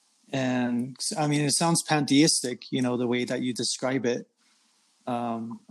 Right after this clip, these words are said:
you know, this, this kind of, uh, God is everywhere kind of view of looking at it.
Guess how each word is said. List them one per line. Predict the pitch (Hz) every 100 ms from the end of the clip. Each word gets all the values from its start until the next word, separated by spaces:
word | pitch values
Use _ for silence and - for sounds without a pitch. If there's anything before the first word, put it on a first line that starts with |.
| 165 143 135 -
you | 151 135
know, |
this, | 120 127
this | 151 135 131 123 -
kind | 135 127
of, | 127 127
uh, | 117 123 -
God | 139 131
is | 131 139
everywhere | 127 131 123 120
kind | - 131 120
of | 113 - -
view | 135 131 127 123
of | 110
looking | 135 110 135
at | 120 113
it. | 117